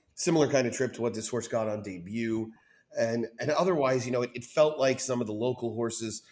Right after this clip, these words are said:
like By the Seashore and, um, and, and maybe Small Field, were somewhat dangerous, but I think they're gonna have to elevate their games to an extent. I did think Small Field ran well last time out, first time against winners.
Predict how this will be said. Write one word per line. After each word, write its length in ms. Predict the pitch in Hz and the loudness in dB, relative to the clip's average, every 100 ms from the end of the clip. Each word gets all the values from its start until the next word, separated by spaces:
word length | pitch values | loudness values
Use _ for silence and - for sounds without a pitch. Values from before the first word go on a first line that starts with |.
| - - | -20 -4
like 220 | 127 117 | -2 0
By 180 | 123 127 | 2 2
the 120 | 110 | 2
Seashore 920 | - - 127 117 - 117 110 107 110 - _ - - | -4 -4 -6 -6 -2 -2 0 0 -2 -6 _ -18 -4
and, 380 | 113 110 104 101 | 0 0 0 0
um, 480 | 104 98 98 92 82 - | 0 0 0 -4 -6 -4
and, 140 | 131 | -2
and 180 | 120 123 | 0 0
maybe 260 | 127 117 113 | -2 -2 -4
Small 360 | - 120 107 | -2 0 0
Field, 540 | - - 120 117 107 98 | -4 -6 -2 0 -2 -4
were 360 | 104 104 98 _ _ _ | -4 -4 -6 _ _ _
somewhat 560 | - - 160 143 120 98 | -4 2 4 4 2 0
dangerous, 580 | 120 120 113 110 113 - | -2 0 -2 -4 -4 -6
but 320 | - 104 - - - - | -2 -2 -2 -20 -20 -4
I 80 | 135 | -2
think 220 | 135 139 | 0 2
they're 100 | 139 | 2
gonna 160 | 120 117 | 2 0
have 140 | 113 | 0
to 100 | 101 | 0
elevate 400 | 98 113 104 107 | 0 0 -2 -4
their 120 | 107 | -4
games 340 | 98 107 104 - | -4 -4 -6 -6
to 160 | 113 | -6
an 60 | 104 | -6
extent. 400 | 95 - 107 104 | -6 -4 -2 0
I 100 | 131 | 0
did 160 | 131 120 | -2 -6
think 140 | 107 | -8
Small 200 | - 98 | -6 -8
Field 280 | - 98 90 | -6 -10 -8
ran 200 | 95 95 | -10 -4
well 200 | 101 92 | -4 -2
last 260 | 95 95 | -4 -6
time 160 | 107 98 | -8 -8
out, 140 | 90 | -8
first 200 | - 101 | -8 -8
time 160 | 104 98 | -6 -8
against 300 | 92 90 - | -10 -14 -12
winners. 440 | 104 98 92 - | -8 -6 -6 -10